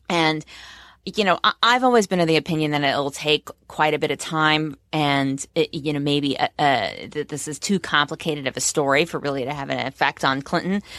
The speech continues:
Um, nonetheless, some of the recent numbers, uh, it,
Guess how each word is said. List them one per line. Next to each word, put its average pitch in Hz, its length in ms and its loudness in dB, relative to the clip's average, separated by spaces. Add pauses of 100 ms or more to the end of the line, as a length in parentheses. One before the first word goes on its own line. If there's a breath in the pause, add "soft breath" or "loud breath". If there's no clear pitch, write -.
(340 loud breath)
Um, 156 240 2
nonetheless, 180 640 4
some 175 340 -2
of 156 60 -8
the 160 120 2
recent 180 440 0
numbers, 143 540 0 (160)
uh, - 200 -4
it, 165 140 -8